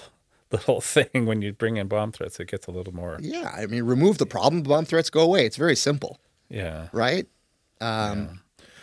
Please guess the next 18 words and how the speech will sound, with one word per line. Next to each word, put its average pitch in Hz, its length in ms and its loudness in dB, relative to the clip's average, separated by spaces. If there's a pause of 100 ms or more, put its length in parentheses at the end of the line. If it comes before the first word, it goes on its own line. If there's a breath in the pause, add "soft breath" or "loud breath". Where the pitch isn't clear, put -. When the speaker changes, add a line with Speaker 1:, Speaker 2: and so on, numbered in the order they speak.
(260 loud breath)
Speaker 1:
Well, 123 120 6
then 151 160 6
I, 127 80 6
and 120 240 2
then 127 120 4
I 113 120 6
had 101 160 4
heard, 95 580 0
uh, 95 220 -4
again, 98 260 -4
just 95 240 -6
through 90 360 -6 (200)
the 113 200 -14
media, 98 540 0
that 92 560 0 (1040)
the 104 100 -8
teacher 98 680 2
actually 92 800 -4